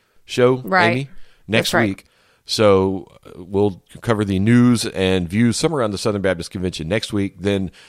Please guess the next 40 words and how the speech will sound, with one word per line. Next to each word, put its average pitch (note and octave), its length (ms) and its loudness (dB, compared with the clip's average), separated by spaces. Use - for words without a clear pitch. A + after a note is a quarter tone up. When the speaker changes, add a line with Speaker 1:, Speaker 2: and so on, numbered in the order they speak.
Speaker 1:
in F2+ 180 -4
two G3 200 -2
weeks D#3+ 180 0
from G#2+ 160 -4
today, F#2 340 0
on E2+ 140 -4
the E2+ 80 -4
twenty-seventh, A#2 720 -2
we G2 160 -4
will F#2 80 -2
drop F#2 580 0
a E2 400 0
episode F2 520 -2
that D#2+ 120 -2
is D#2 120 -4
our D#2 120 -2
year F#2+ 360 2
ender, A2 400 2
where F2+ 120 -2
we F2+ 100 -4
look F#2+ 140 -2
Speaker 2:
Yes. D#3 180 2
Speaker 1:
back G#2+ 260 2
on G#2 160 -4
the G#2 100 -4
year. G#2 280 0
We F#2 160 -8
talk G2 240 -4
about F2 260 -4
Amy's F#2 380 -6
most F#2+ 200 -6
fascinating F#2+ 520 -2
people C#3 340 -2
of A#2+ 60 -2
the A#2+ 80 -8
year. A#2 320 0
We G2 120 -8
talk F#2+ 280 -2
about E2+ 360 -2
the E2 460 -4